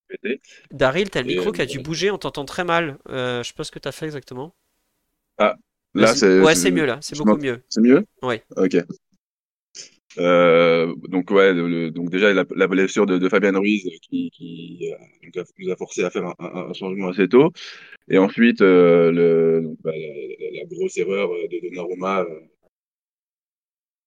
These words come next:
Speaker 1: où, euh, sur, euh, sur un dégagement inverse, euh, on n'est, on n'est pas concentré, euh, pas de communication ou, euh, enfin, ça a l'air quand même d'être, pas mal d'être un problème de communication parce que j'ai l'impression que Mukele dit à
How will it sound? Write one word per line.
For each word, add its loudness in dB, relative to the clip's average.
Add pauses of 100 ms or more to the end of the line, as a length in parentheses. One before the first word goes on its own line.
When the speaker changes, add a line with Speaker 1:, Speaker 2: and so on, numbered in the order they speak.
(360)
Speaker 1:
où, -2
euh, 4
sur, -2
euh, 4
sur -2
un 2
dégagement -2 (560)
inverse, -2
euh, -8 (960)
on -12
n'est, -8
on -14
n'est -8
pas -8
concentré, 2
euh, 2 (800)
pas -12 (540)
de -20 (420)
communication -2
ou, -2
euh, -6 (880)
enfin, -16
ça -4
a 0
l'air 0
quand 0
même -6
d'être, -2
pas 2
mal 4
d'être 0
un -2
problème 2
de 0
communication 2
parce -4
que 0
j'ai 2
l'impression 0
que -4
Mukele 0
dit -2
à 6